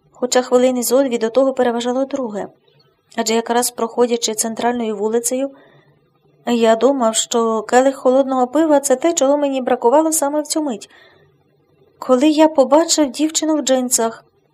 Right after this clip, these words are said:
що заходила в бутік модного одягу, і подумав, що дівчина, яка заходить до бутіку модного одягу, може вийти з нього за ті півгодини,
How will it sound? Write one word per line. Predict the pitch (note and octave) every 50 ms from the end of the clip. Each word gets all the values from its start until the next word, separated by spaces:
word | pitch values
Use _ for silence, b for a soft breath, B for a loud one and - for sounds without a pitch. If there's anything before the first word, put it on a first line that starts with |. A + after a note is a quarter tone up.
| _ _ _ _ _ _ _ _ -
що | - - B3+ B3
заходила | A#3+ B3 B3 - C#4 B3 C4+ C4+ C4 B3+
в | A#3
бутік | A3 B3 B3 - D#4 D#4 -
модного | C4+ C4+ C4+ B3+ C#4 C#4+ D4 C4 A3+
одягу, | A#3+ A3+ G#3+ A3 A3 G#3+ -
і | - C4+
подумав, | - D4 D4+ E4+ E4 C#4 A#3+ A#3 A#3
що | - B3 A#3+
дівчина, | G#3 A3 B3 D4+ D4+ D#4 - A#3+ A3 G3+ F#3+ - B B B B B B B B B
яка | A#3 A#3 - B3 C4
заходить | B3+ C#4 C#4 C#4 - D#4 D#4 D4+ C#4+
до | B3 C4+
бутіку | B3+ C#4 C#4 - C#4 - - D#4+ D#4+
модного | D4+ C4+ C#4+ D4+ C4 B3+ B3+ B3 A3+ F#3 - B3 D#4
одягу, | E4 C#4+ B3+ A#3 A3 A3
може | A#3 C4+ D4 C#4+ D4
вийти | D4 D4+ D4 D4 C#4+
з | C4+ C#4
нього | D4 D4+ C#4+ C#4
за | B3 B3 B3+
ті | B3+ C4+ B3+
півгодини, | - C#4+ C#4+ B3+ A#3 A3+ A#3+ A3+ B3 D4+ F4+ E4 A#3+ G3